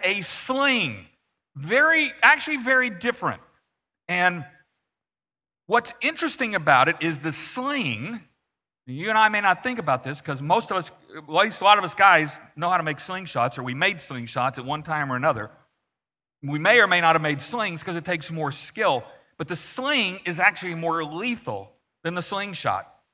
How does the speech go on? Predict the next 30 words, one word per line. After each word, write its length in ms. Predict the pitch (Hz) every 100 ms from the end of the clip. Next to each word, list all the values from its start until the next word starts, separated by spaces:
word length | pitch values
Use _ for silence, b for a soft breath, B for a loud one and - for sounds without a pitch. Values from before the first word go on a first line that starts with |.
| _ _ -
There, 340 | 185 160 160
some 200 | - 196
folks 400 | 175 214 233 -
who, 320 | 202 180 165 160 - _ _ _ _ -
I 60 | 156
don't 100 | 156
know, 100 | 131
maybe 180 | 147
they 100 | 156
didn't 120 | 156 156
have 100 | 151
any 80 |
better 200 | 143 147
time, 400 | 139 156 151 147 151 _ _ -
better 220 | 160 160
thing 200 | 156 165
to 60 | 147
do 60 |
with 80 | 147
their 80 | 131
times 360 | 170 147 139
or 60 | 123
not, 200 | 143 147
but 80 | 135
they 80 | 156
did 140 | 247
a 40 |
lot 200 | 214 220
of 60 | 190
math, 440 | 156 147 175 220